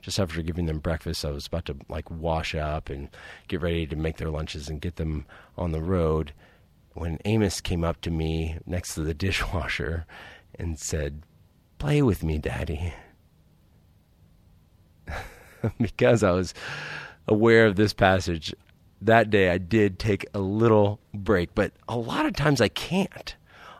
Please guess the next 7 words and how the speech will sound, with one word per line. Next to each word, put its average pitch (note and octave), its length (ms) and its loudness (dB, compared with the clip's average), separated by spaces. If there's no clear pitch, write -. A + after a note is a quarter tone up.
Often D#3+ 460 0
I A#2 140 -2
can't. A2 360 0
Often D3 440 2
I A2 100 2
find A#2+ 460 -2
myself G2 520 0